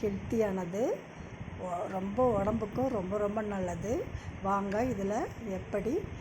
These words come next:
அ, கஞ்சும் லட்டும் செய்யலாங்கிறத பார்க்கலாம். ஒரு கால் கிலோ அளவுக்கு அரிசி எடுத்து பொன்னிறமா வறுத்து ஒரு பிளேட்டுக்கு மாத்திக்கணும். அதே பேன்லயே ஒரு அரை டம்ளர் உளுந்தும்,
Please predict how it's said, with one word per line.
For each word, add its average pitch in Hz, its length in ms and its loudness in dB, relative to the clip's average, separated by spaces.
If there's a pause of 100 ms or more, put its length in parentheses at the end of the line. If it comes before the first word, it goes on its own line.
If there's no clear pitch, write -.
(240)
அ, 202 360 0 (180)
கஞ்சும் 214 600 2
லட்டும் 196 380 0 (100)
செய்யலாங்கிறத 190 720 0
பார்க்கலாம். 196 500 -2 (420)
ஒரு 220 240 6
கால் 208 340 6
கிலோ 214 180 4
அளவுக்கு 202 480 4
அரிசி 214 360 2
எடுத்து 190 340 0
பொன்னிறமா 190 680 0
வறுத்து 180 360 -2
ஒரு 220 200 2
பிளேட்டுக்கு 190 440 -2
மாத்திக்கணும். 175 600 -2 (500)
அதே 220 240 4 (120)
பேன்லயே 196 600 2
ஒரு 208 140 2
அரை 190 280 0
டம்ளர் 196 320 0 (120)
உளுந்தும், 196 500 0